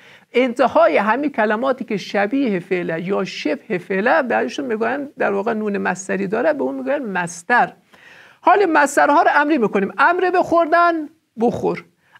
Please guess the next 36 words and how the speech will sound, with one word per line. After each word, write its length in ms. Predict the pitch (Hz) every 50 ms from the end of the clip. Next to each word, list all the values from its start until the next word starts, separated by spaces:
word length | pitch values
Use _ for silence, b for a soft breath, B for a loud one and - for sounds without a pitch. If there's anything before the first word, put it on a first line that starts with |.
| b -
امر 380 | 233 269 330 330 349 339 359 339
به 140 | 330 359 330
بردن 760 | 302 349 339 339 - 339 330 349 349 349 349 311 277 254 254 -
ببر، 400 | 277 302 285 254 233 196 185 - - _ _ _ _ _ _ _ -
امر 360 | 240 254 302 320 320 359 349
به 140 | 330 339 330
نوشتن 600 | 320 330 320 311 330 302 - - 330 320 330 339 330 320 302 - _ _ -
بنویس 800 | 233 208 202 247 269 302 294 277 233 196 185 175 160 151 - - _ b b b
و 100 | b - -
امر 320 | 233 254 254 226 208 196 190
به 160 | 175 190 185
دیدن 380 | 175 190 190 175 240 285 320
می‌شود 580 | 294 254 247 254 - 269 262 277 302 320 330 339 - _ _ - 240 233 233 220
ببین. 540 | 220 220 226 214 175 185 165 156 156 175 - 262
نگاه 220 | 240 196 226 233
کنید 140 | 240 254 269
دوستان، 260 | 285 262 - 302 -
این 100 | - 262
شد 200 | 240 - 277 247 -
امری. 400 | 208 196 185 175 175 175 165 - B B B B B B B
حالی 260 | - 330 359 359 339
گفتیم 320 | 359 359 294 - 359 339
که 120 | 254 294 254
در 260 | 247 254 247 254 -
ادامه 480 | - 254 247 220 247 247 269 311 330 277
برای 340 | 240 233 220 220 226 214 208
ساختن 760 | 214 - 226 226 214 - - - 226 220 214 214 202 196 202
بن 380 | 233 294 320 262 190 160 196 - -
که 80 | 202
همون 180 | 196 202 214 202
صیغهٔ 540 | 190 - - - 214 190 185 202 196 196 -
امر 280 | 202 196 190 190 190 185
ما 200 | 190 190 190 185
باشه 340 | 196 196 190 - 285 285
چیکار 280 | 269 - - - 302 330
می‌کردیم؟ 480 | 339 339 - 302 294 302 311 349 403